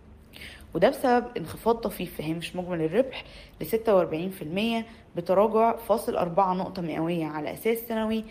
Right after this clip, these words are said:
لكن تحسن بفاصل خمسة نقطة مئوية على أساس ربع سنوي.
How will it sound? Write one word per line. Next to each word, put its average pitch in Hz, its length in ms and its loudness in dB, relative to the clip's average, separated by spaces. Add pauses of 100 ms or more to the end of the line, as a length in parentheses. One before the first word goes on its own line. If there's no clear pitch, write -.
(280)
لكن 190 360 0
تحسن 202 520 -4 (400)
بفاصل 220 480 2
خمسة 196 460 -2
نقطة 185 340 -2
مئوية 165 400 0
على 175 300 0
أساس 170 380 -4
ربع 165 220 0
سنوي. 151 300 -8